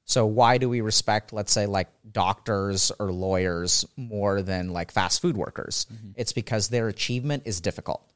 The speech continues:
Speaker 1: So we have this value system that rewards things that are difficult. Now, this is kind of at the cultural level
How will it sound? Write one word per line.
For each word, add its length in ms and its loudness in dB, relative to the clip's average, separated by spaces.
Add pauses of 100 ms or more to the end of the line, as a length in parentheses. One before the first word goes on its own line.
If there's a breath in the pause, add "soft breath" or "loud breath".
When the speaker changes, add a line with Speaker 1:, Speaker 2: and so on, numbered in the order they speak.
(240)
Speaker 1:
So 140 -2
we 140 4
have 220 4
this 160 2
value 540 4
system 640 2
that 360 2 (180)
rewards 680 2
things 300 0
that 120 2
are 80 0
difficult. 480 -6 (460)
Now, 100 2
this 180 6
is 80 4
kind 180 0
of 60 0
at 80 -2
the 80 -2
cultural 460 2
level 500 2